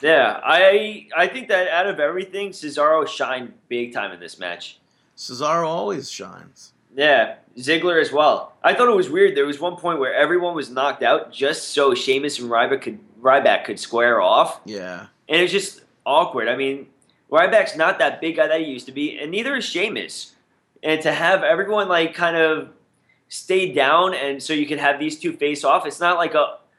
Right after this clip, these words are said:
Speaker 1: "Oh, these are the two biggest men in the match facing off."
Speaker 2: Honestly,
Speaker 1: Face,
Speaker 2: though,
Speaker 1: like
Speaker 2: I mean, aside from Cesaro and Ziggler,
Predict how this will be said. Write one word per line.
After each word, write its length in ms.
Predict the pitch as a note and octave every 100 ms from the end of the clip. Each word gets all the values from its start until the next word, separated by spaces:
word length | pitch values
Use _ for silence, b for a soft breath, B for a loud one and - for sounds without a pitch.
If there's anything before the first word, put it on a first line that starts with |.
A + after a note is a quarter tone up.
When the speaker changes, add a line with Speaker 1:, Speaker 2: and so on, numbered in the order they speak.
| _ -
Speaker 1:
"Oh, 420 | E3 F#3 F#3 -
these 320 | E3+ F3 D#3
are 60 | E3+
the 80 | D3+
two 200 | - F3
biggest 340 | D#3+ D#3+ D#3
men 220 | D#3 D#3+
in 80 | D#3
the 340 | D3+ D3 C#3+ C3+
match 440 | C3+ E3 D#3+ -
facing 440 | - C3+ D#3+ C3 C3
off." 380 | D#3+ E3 - -
Speaker 2:
Honestly, 540 | - F#2 B2 C3 - D3
Speaker 1:
Face, 40 | D3
Speaker 2:
though, 380 | D3+ E3 E3+ C#3+
Speaker 1:
like 180 | G2+ G2+
Speaker 2:
I 60 | A2
mean, 500 | A2+ A#2 A2 G#2 G2 _ _ _ _ _ _ G2+
aside 440 | - A2 A2+ G2+
from 220 | B2 A2
Cesaro 800 | G2+ G#2 F#2+ G2+ A#2 C#3+ D#3+ E3
and 140 | A2+ G2+
Ziggler, 560 | F#2+ G#2+ A#2+ D3+ E3+